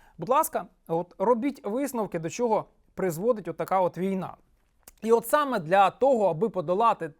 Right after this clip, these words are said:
той самий дефіцит робочої сили, певно, і покликана чергова партія громадян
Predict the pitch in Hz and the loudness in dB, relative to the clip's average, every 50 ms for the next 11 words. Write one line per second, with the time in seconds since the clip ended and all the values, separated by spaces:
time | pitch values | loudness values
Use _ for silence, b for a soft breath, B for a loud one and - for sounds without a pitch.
0 | _ - - _ - 220 226 208 - - 175 208 185 170 147 175 - - 165 - | _ -20 -6 _ 2 2 4 4 2 0 0 0 -4 -2 -4 -4 -4 -4 -6 -4
1 | - 277 - 185 180 165 196 262 - - 214 180 143 - - 175 170 160 175 208 | -4 -4 -2 -2 -4 -2 -2 -4 -4 -2 -6 -6 -6 -6 -6 -6 -4 -4 -6 -6
2 | 208 B B B B B B B _ 220 240 269 285 302 285 269 - 214 220 240 | -8 B B B B B B B _ 0 2 2 2 0 -2 -4 -2 -4 -4 -4
3 | - 233 208 - 196 208 269 262 277 262 262 240 - - 190 165 143 151 156 185 | -2 -4 -4 -2 0 0 2 2 0 -2 -2 -6 -4 -4 -6 -6 -6 -6 -4 -2
4 | 233 254 - - 185 202 247 254 254 - 254 247 226 180 156 147 143 147 143 143 | -2 -2 0 0 0 0 0 0 -2 -2 -2 0 0 -4 -4 -8 -10 -10 -10 -6
5 | 147 180 220 262 254 202 | -2 -2 -2 -2 -2 -8